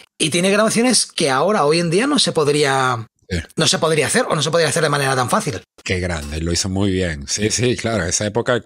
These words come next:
Speaker 2: esa zona gris que hay, em, que no sabes qué hacer, pero tienes que aprovecharla.
Speaker 1: Te-,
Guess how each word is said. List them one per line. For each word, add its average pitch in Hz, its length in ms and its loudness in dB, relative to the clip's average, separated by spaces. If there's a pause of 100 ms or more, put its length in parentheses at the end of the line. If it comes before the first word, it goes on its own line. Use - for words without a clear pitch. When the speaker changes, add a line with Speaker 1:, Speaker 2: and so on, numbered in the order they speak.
(160)
Speaker 2:
esa 95 200 -2
zona 120 300 2
gris 117 320 -2
que 104 240 0
hay, 95 320 0 (800)
em, 87 340 -2 (380)
que - 80 -4
no 85 100 -2
sabes 90 240 -2
qué - 80 -4
hacer, 101 380 -2
pero 107 360 0 (380)
tienes 95 160 -2
que - 80 -4
aprovecharla. 90 520 -2
Speaker 1:
Te-, - 100 -14